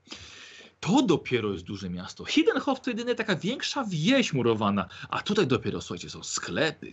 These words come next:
karczmy, kuźnie i inne luksusy. Teraz niestety nie ma na to czasu i należy się śpieszyć na dwór hrabiego Bergenmana.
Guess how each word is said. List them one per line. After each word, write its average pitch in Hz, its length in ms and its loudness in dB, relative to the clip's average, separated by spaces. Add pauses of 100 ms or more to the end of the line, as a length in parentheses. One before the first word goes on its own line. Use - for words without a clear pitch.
karczmy, 156 600 -2 (100)
kuźnie 139 560 4 (340)
i 135 120 0
inne 165 260 0
luksusy. 160 480 0 (500)
Teraz 196 280 2
niestety 151 240 -4
nie 143 100 -6
ma 131 80 -2
na 113 120 -6
to 117 100 -8
czasu 269 380 2
i 151 40 2
należy 120 280 -6
się 110 140 -14
śpieszyć 110 440 -8
na 110 120 -8
dwór 110 300 -6
hrabiego 107 440 -2
Bergenmana. 107 680 2